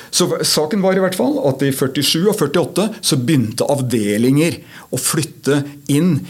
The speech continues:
i disse tyske brakkene, og vi sitter jo nå altså i en, eller ikke i brakker, det er helt feil å si, eh, bygningene, eh, her på Kjeller.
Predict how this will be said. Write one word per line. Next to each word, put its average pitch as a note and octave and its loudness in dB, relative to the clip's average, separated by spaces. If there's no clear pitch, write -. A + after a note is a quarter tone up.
i C#3 0
disse C3+ 0
tyske C3+ -2
brakkene, C3 -2
og C3+ 2
vi C3 2
sitter C3 -2
jo C3+ 2
nå A2+ 2
altså A2+ 2
i B2+ 0
en, A2+ 0
eller D3+ -4
ikke C#3+ -4
i C3 2
brakker, C3 -2
det A#2+ 0
er A#2+ -2
helt A#2 -4
feil A#2 0
å A#2+ 0
si, E3+ 0
eh, C3 4
bygningene, A2 2
eh, C3 2
her G#2+ -2
på A#2 0
Kjeller. G2+ -4